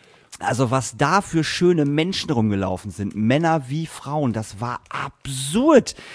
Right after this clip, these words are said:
Also wirklich, wir saßen da, also Esther und Patrick, unser, unser Gitarrist, äh, und ich, wir saßen da halt irgendwie, haben uns die Leute angeguckt und irgendwann habe ich gesagt, so, wie kann es denn sein, dass hier so viele schöne Menschen rumlaufen? Und an, die beiden dann auch so, es ist absurd, oder? Es war, es ist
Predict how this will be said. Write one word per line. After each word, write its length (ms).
Also 260
wirklich, 340
wir 140
saßen 400
da, 160
also 140
Esther 440
und 240
Patrick, 300
unser, 240
unser 160
Gitarrist, 520
äh, 100
und 340
ich, 120
wir 60
saßen 320
da 80
halt 180
irgendwie, 200
haben 120
uns 100
die 80
Leute 260
angeguckt 420
und 200
irgendwann 300
habe 80
ich 140
gesagt, 260
so, 160
wie 120
kann 300
es 320
denn 180
sein, 480
dass 220
hier 260
so 480
viele 380
schöne 320
Menschen 340
rumlaufen? 500
Und 180
an, 220
die 100
beiden 240
dann 100
auch 80
so, 100
es 120
ist 120
absurd, 540
oder? 240
Es 160
war, 160
es 80
ist 200